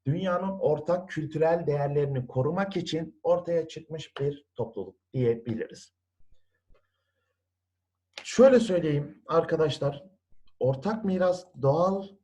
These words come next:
kendi haliyle, yani kendiliğinden oluşan bir varlık da olabilir, insanların ortaya çıkardığı eserler de olabilir. Şimdi doğal eserlere biraz bakacak olursak, doğal olaylar sonucu ortaya çıkan yeryüzü şekillerinde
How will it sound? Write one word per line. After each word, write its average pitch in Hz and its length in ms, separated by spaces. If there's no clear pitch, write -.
kendi 131 420
haliyle, 120 560
yani 113 400
kendiliğinden 117 680
oluşan 147 480
bir 147 100
varlık 143 440
da 151 60
olabilir, 135 540
insanların 151 680
ortaya 143 480
çıkardığı 127 500
eserler 110 680
de 117 260
olabilir. 107 600
Şimdi 208 380
doğal 208 300
eserlere 190 540
biraz 180 300
bakacak 165 460
olursak, 151 500
doğal 202 220
olaylar 190 400
sonucu 175 400
ortaya 170 320
çıkan 156 240
yeryüzü 160 500
şekillerinde 123 920